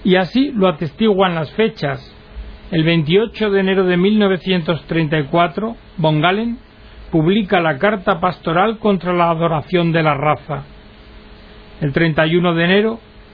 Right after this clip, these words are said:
Pacelli envía promemoria al gobierno del Reich, condenando las doctrinas de Rosenberg. El siete de febrero, el Santo Oficio incluye en el índice la obra de Rosenberg. El veintiséis de marzo,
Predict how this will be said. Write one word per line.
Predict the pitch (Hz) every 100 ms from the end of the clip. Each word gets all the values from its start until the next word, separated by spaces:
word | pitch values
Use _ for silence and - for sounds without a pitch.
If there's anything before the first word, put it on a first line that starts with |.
| -
Pacelli | 156 135 - 190 214 214
envía | 180 185 226 233
promemoria | - 190 175 170 202 226 226 214
al | 196
gobierno | 170 175 202 226 233
del | 214 190
Reich, | 160 175 156 147 127 - - -
condenando | - 165 156 170 202 226
las | 208 160
doctrinas | 160 127 165 170 180
de | 160
Rosenberg. | 156 139 160 - 151 147 139 135 - - - - - - - - -
El | 165
siete | 147 254 226
de | 226 190
febrero, | 175 160 190 208 226 - - - -
el | - 151
Santo | - 180 190 214
Oficio | 185 143 214 - 226
incluye | 196 151 202 220 220
en | 196
el | 175
índice | 190 233 240 190 233
la | 208 170
obra | 180 190
de | 180 170
Rosenberg. | 151 180 - 165 156 147 143 - - - - - - - - - - -
El | 175 156
veintiséis | 165 147 147 185
de | 175
marzo, | 180 190 208 - 214